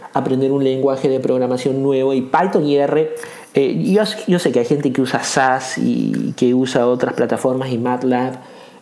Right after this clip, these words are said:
eh, pero creo que Python y R son los dos lenguajes que más están jalando la ciencia de datos en estos momentos. Pero yo altamente lo recomiendo. Es una inversión de un año, quizás un poco más de un año, si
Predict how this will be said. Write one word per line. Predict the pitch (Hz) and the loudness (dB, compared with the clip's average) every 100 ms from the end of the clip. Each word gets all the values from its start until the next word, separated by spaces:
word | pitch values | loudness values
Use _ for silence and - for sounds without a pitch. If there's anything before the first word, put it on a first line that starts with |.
| - | -2
eh, | 127 117 117 | 2 4 2
pero | 135 135 | 2 2
creo | 156 | 2
que | 147 | 2
Python | 143 143 151 160 156 156 | 0 0 2 0 0 0
y | 135 | 2
R | 135 135 | 2 2
son | 131 135 | 0 0
los | 127 | 0
dos | 139 135 | 0 -2
lenguajes | 143 135 131 127 135 127 - - - - - - - | -2 0 0 -2 -4 -6 -10 -20 -20 -20 -20 -20 -4
que | 147 | -2
más | 131 139 | 0 -2
están | 143 - 131 | -2 -2 -2
jalando | 139 131 135 127 | 0 0 0 0
la | 123 | 0
ciencia | 147 131 143 120 | -2 -2 -2 0
de | |
datos | 120 123 135 127 | 0 -2 -4 -4
en | 117 | -6
estos | 120 135 135 | -6 -8 -6
momentos. | 113 127 131 123 113 117 - - - - - - | -2 2 4 2 2 -4 -6 -12 -16 -16 -4 0
Pero | 175 | 4
yo | 285 | 4
altamente | 349 339 254 233 220 | 4 4 2 2 2
lo | |
recomiendo. | 175 156 147 127 131 | 2 2 2 2 2
Es | 135 | 2
una | 180 190 190 - - - - - - - | 2 2 0 -4 -12 -20 -20 -20 -20 0
inversión | 196 180 180 - 214 220 220 170 | 2 4 2 4 4 4 2 2
de | 165 170 170 175 - - - | 2 4 4 2 -2 -12 0
un | 214 190 185 | 4 4 4
año, | 202 196 196 220 233 | 4 4 4 4 2
quizás | 165 - 175 175 | -2 0 0 2
un | 175 | 0
poco | 180 170 | 2 2
más | 170 170 | 2 2
de | |
un | 170 | 2
año, | 175 185 196 196 196 | 2 2 2 0 -4
si | - 156 170 | -4 0 0